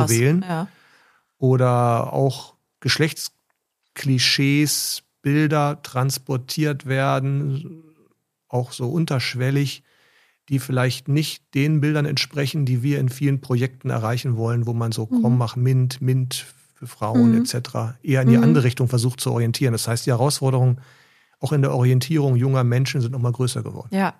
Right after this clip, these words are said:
Speaker 1: definitiv. Ja, dagegen anzukommen, also Social Media spielt auf jeden Fall eine sehr große Rolle. Wir hatten es da eben ja auch schon mal so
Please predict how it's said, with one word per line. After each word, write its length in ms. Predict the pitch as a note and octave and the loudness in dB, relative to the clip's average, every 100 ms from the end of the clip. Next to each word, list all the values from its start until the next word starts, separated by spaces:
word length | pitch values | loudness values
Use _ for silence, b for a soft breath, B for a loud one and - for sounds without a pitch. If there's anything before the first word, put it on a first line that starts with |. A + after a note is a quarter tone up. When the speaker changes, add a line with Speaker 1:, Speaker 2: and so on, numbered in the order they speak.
| - | -10
Speaker 1:
definitiv. 640 | G3+ G3 F#3+ G3 F#3 F3 _ _ _ b b b b b | -8 -4 -4 -4 -4 -6 _ _ _ b b b b b
Ja, 60 | F#3+ | 2
dagegen 340 | F3 F#3+ G3+ | 2 2 0
anzukommen, 560 | - G3 - A3+ A#3+ A3+ | 2 0 -2 0 2 2
also 240 | F#3+ G#3 | 2 -2
Social 200 | G3 G#3 | -2 -2
Media 320 | G3 G#3+ A#3 | 0 0 -2
spielt 240 | G#3 G#3 F#3+ | -2 -4 -2
auf 120 | F#3+ | -2
jeden 160 | G3 | -2
Fall 180 | G#3 G3+ | -2 -2
eine 140 | G3+ F#3+ | -2 0
sehr 140 | F#3 | -2
große 320 | F3+ F#3 - | -4 -6 -4
Rolle. 560 | F3+ - E3 D#3+ F#3 G#3+ | -4 -4 -4 -2 0 0
Wir 80 | F#3+ | -2
hatten 140 | F#3 | -2
es 100 | F3+ | -4
da 80 | E3+ | -2
eben 160 | F#3 | 0
ja 100 | F3 | 0
auch 40 | E3+ | 0
schon 180 | - G3 | 0 0
mal 160 | F#3+ | 2
so 260 | F3 F#3 | 2 2